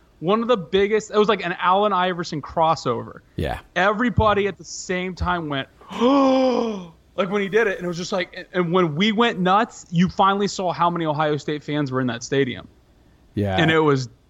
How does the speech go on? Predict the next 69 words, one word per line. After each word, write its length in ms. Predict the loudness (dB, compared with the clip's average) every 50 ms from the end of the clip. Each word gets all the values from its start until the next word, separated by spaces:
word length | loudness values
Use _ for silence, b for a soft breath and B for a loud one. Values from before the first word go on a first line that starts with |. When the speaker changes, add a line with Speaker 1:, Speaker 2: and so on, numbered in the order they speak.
| _ 0
Speaker 1:
domination 1120 | 2 4 4 4 4 2 0 -6 -8 -6 -4 -2 -2 0 0 0 -2 -4 -6 -8 -8 -6
by 140 | -4 -4 -4
the 80 | -4 -4
Ohio 180 | -6 -6 -8 -8
State 220 | -10 -12 -14 -12
fans. 340 | -10 -10 -10 -10 -10 -12 -6
So, 520 | -2 0 2 4 4 4 2 2 0 -4 0
Speaker 2:
And, 80 | 4 4
and 80 | 6 6
it 20 |
was 80 | 4 2
Speaker 1:
um, 40 | 2
Speaker 2:
so 220 | 2 2 2 2 2
Speaker 1:
also 140 | 2 4 4
Speaker 2:
funny 180 | 6 6 6 6
about 240 | 6 4 2 0 0
that 260 | -2 -2 -2 -6 -8
play, 300 | -8 -6 -6 -6 -6 -8
if 120 | -10 -6 -4
you 100 | -2 -2
remember, 380 | 0 0 -2 -2 -2 -4 -6 -6
is 120 | -8 -10 b b b b _
we, 320 | -8 -6 -6 -6 -8 -12 -6
like 180 | -4 -4 -4 -4
you 60 | -2
said, 240 | -2 -2 -2 -2 -2
we're 260 | 0 2 2 4 2
at 120 | 2 0 -4
the 60 | -8
stadium, 540 | -8 -6 -6 -4 -4 -4 -6 -8 -8 -10 -10
right? 300 | -8 -8 -8 -10 -10 -4
So, 220 | 0 2 2 2 2
of 160 | -2 -8 -6
course, 300 | -2 0 0 0 0 0
we're 160 | -2 -2 0
all 180 | 0 0 -2 0
suddenly 280 | -2 -2 -2 -2 -2 -2
going, 340 | 0 0 0 0 -2 -2 -4
"He 100 | -4 0
just 200 | 0 -2 0 0
did 100 | -2 -2
the 100 | -2 -4
spin 340 | -4 -2 -2 0 0 2 0
move. 220 | 0 -2 -4 -4
He 100 | 0 0
hit 140 | 0 0 0
the 100 | -4 -6
Y 220 | -4 -2 -2 -4 -2
button. 180 | -4 -4 -4 -4
He 40 |
hit 100 | -6 -4
the 60 | -2 -2
Y." 140 | -2 -2 2
You 120 | 2 4
know, 120 | 4 4 4
we 100 | 2 0
were 100 | 0 0
all 200 | 2 2 2 2
doing 180 | 2 0 0 0
that. 120 | -4 B B B B B B B B B
And 160 | 0 2 4 4
then 320 | 4 4 4 2 -2 -4
when 140 | -4 -2 -2
I 80 | -2
went 240 | -2 -2 -4 -4 -6
back 240 | -6 -8 -8 -6 -6
and 120 | -6 -6 -6
watched 380 | -6 -6 -6 -6 -8 -10 -10
it, 140 | -10 -10 -10